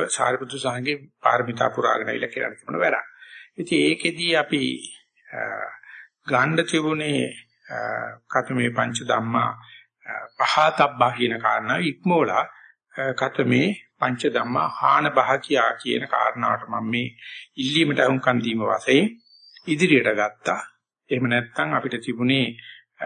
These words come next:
මේ වැඩමුළුවට දසුත්තර සූත්‍රය අනුව ගියා නම් කතමේ පංච ධම්මා පහතබ්බා කියන ප්‍රශ්නේ. ඒතකොට පංච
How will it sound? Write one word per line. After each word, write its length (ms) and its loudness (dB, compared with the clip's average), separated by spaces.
මේ 240 -2
වැඩමුළුවට 640 0
දසුත්තර 560 0
සූත්‍රය 460 -2
අනුව 300 0
ගියා 380 -2
නම් 360 2
කතමේ 380 0
පංච 300 -2
ධම්මා 440 -2
පහතබ්බා 800 2
කියන 240 -2
ප්‍රශ්නේ. 400 0
ඒතකොට 360 -6
පංච 280 -2